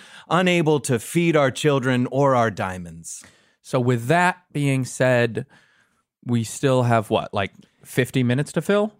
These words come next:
Speaker 2: How much?
Speaker 1: Yeah,
Speaker 2: Yeah,
Speaker 1: maybe
Speaker 2: okay.
Speaker 1: more. Yeah, like,
Speaker 2: Hmm.
Speaker 1: closer
Speaker 2: I kinda
Speaker 1: to
Speaker 2: said
Speaker 1: fifty.
Speaker 2: everything I had to
Speaker 1: Yeah.
Speaker 2: say. Should we just get bitter?
Speaker 1: Yeah, let's get real bitter. You know what? Speaking of the sexing up thing,
Speaker 2: Yeah.
Speaker 1: they did make us do an episode nude one time, which I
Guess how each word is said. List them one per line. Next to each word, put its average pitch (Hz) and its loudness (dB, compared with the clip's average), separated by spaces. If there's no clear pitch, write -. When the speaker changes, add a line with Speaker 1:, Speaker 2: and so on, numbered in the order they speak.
Speaker 2:
How 113 0
much? 123 2
Speaker 1:
Yeah, 123 4
Speaker 2:
Yeah, 107 -2
Speaker 1:
maybe 127 2
Speaker 2:
okay. 104 2
Speaker 1:
more. 107 0
Yeah, 113 0
like, 104 -4
Speaker 2:
Hmm. 123 0
Speaker 1:
closer 123 0
Speaker 2:
I - -4
kinda 123 2
Speaker 1:
to 110 0
Speaker 2:
said 123 2
Speaker 1:
fifty. 120 2
Speaker 2:
everything 110 0
I 101 -2
had 107 -2
to 113 -2
Speaker 1:
Yeah. 117 2
Speaker 2:
say. 104 -14
Should - -2
we 123 4
just 117 -2
get 120 -2
bitter? 139 0
Speaker 1:
Yeah, 135 0
let's 170 -2
get - 0
real 139 2
bitter. 113 0
You 160 -2
know 311 2
what? 294 0
Speaking 285 0
of 160 2
the - 0
sexing 180 0
up 196 0
thing, 127 2
Speaker 2:
Yeah. 185 4
Speaker 1:
they 156 -4
did 208 0
make 175 2
us - 0
do 185 2
an 156 2
episode 143 2
nude 160 2
one 90 -4
time, 90 -6
which 240 0
I 349 2